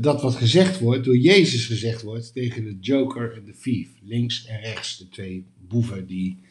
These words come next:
aan weerszijden van Jezus hangen. En, ehm, dat vond ik een hele leuke beschouwing. Maar die had Ferry net niet. Dus ik heb een hele hoop liedteksten dan doorgekregen, in het Nederlands vertaald, maar niet die.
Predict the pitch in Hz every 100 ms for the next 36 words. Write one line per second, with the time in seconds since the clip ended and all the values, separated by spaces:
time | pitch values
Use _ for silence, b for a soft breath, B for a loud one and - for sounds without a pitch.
0 | B B B B 98 95 104 90 95 92
1 | 92 92 87 95 101 90 - - 120 113
2 | 82 - B B B B B B - 120
3 | 120 120 117 113 113 110 107 - - -
4 | - 135 135 127 135 151 143 139 123 120
5 | 113 147 127 101 113 123 180 185 165 -
6 | 156 123 123 120 135 110 120 185 - -
7 | 139 117 123 180 147 117 131 160 147 147
8 | 143 135 127 123 120 - 117 120 117 120
9 | 120 120 117 113 - - 117 120 - 98
10 | 98 117 117 117 110 120